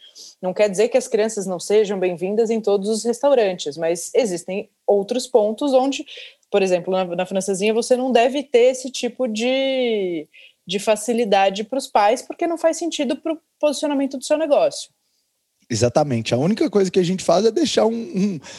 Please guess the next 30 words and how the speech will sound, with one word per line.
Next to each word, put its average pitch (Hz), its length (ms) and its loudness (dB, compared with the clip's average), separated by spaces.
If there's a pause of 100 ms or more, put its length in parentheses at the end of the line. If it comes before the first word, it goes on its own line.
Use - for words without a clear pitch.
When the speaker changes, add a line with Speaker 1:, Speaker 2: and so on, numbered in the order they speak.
(460)
Speaker 2:
um 185 120 2
desenho 190 500 4
com 214 180 4
giz 208 220 4
de 226 140 2
cera, 170 420 4
que - 160 -8
foi 208 260 4
até 196 240 2
o 208 60 2
que - 80 -10
você 214 140 2
trouxe 208 340 2
aí, 190 80 4
mas 196 240 0
é 233 60 6
a 220 100 4
única 247 480 2
coisa, 180 400 0
Rê, 120 220 0
porque 156 600 0 (320)
a 131 120 2
gente, 160 680 2 (240)
claro 190 360 2
que - 100 -4
os 175 160 -4
filhos 160 340 -4
são 156 220 -2
bem-vindos, 143 640 -2
sim, 196 420 -4